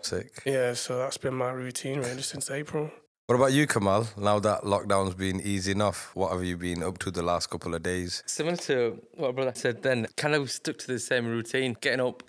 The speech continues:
Speaker 3: check my emails, respond to everything, arrange the remote learning for my students, speak to my staff. So the thing is, it's not just about me, it's also being in charge of a department. You need to make sure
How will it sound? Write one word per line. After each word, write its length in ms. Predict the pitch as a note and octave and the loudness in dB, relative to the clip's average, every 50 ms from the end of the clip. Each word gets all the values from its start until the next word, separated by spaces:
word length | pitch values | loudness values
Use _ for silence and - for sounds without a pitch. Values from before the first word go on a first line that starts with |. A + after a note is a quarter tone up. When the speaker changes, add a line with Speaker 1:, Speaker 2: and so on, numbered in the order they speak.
| - - | -18 -8
Speaker 3:
check 240 | - - - D#3 - | -4 0 0 2 2
my 100 | C#3+ C#3+ | 2 2
emails, 500 | C#3 C3+ C3 C3 B2+ B2 B2 B2 A#2 A2 | 2 2 2 2 4 4 4 2 2 0
respond 360 | B2+ A#2+ - - C#3+ C#3 B2 | -2 -4 -2 0 0 0 0
to 120 | - - B2+ | 0 0 0
everything, 460 | A#2+ A2+ A#2 G#2+ B2 A#2+ A#2 A2+ A2+ - - - | 0 0 -2 -2 0 0 0 0 -2 -4 -4 -2
arrange 480 | B2+ B2 C3 C3 C3+ C3+ B2+ A#2 - - _ _ | 2 4 4 4 4 2 0 -2 -4 -8 _ _
the 300 | - C3+ C3 B2 A#2+ A#2+ | 0 2 2 4 2 2
remote 280 | A#2 A#2+ B2+ C#3 C3+ - | 0 0 0 0 0 0
learning 300 | - B2 B2 B2 A#2+ A#2+ | 0 0 2 2 2 0
for 160 | A2+ - B2 | -2 -2 -2
my 100 | B2 A#2+ | -2 -2
students, 720 | A2 - - D#3+ D#3+ D#3 D#3 D#3 D3 C3+ - - - - - - | -4 -2 -2 0 0 2 2 2 0 0 -2 -6 -8 -8 -8 -10
speak 300 | - - - C#3+ B2 - | -10 -6 -4 -4 -4 -4
to 100 | - - | -6 -6
my 60 | A#2+ | -6
staff. 420 | A2+ - - - B2+ B2 A#2+ - - _ _ _ | -4 -4 0 2 0 0 0 -4 -14 _ _ _
So 140 | - - - | -10 -4 0
the 80 | C#3+ D#3 | 2 2
thing 60 | E3+ | 4
is, 100 | E3+ D3+ | 4 2
it's 140 | C3+ - - | 2 2 2
not 180 | F3 D#3 C#3 | 2 2 2
just 180 | - D3+ C3+ - | 0 -2 -2 0
about 220 | C#3+ C3+ B2+ A#2+ | 2 2 4 4
me, 160 | B2 C3 C#3 C3 | 4 2 2 0
it's 140 | A#2 - | 2 0
also 480 | C#3+ C3+ C3+ B2+ - - C3 B2+ A#2+ A#2 | 0 0 0 0 0 0 2 2 2 0
being 240 | A2+ - - C#3 C#3 | -2 -4 -2 -2 -2
in 80 | C3 | 0
charge 240 | - - C3+ C3 B2+ | 0 0 0 2 2
of 40 | B2+ | 0
a 60 | C3 | -2
department. 400 | A#2 B2+ - C#3+ D3 C3+ A#2+ A#2+ | 0 0 2 4 4 4 2 0
You 60 | A#2 | 0
need 120 | A#2+ B2 A#2+ | -2 -2 -2
to 80 | - | -2
make 200 | B2+ B2 A#2+ A#2 | -2 -2 -2 -2
sure 320 | - - C3 B2 A#2+ A#2+ | -2 -2 0 0 0 -2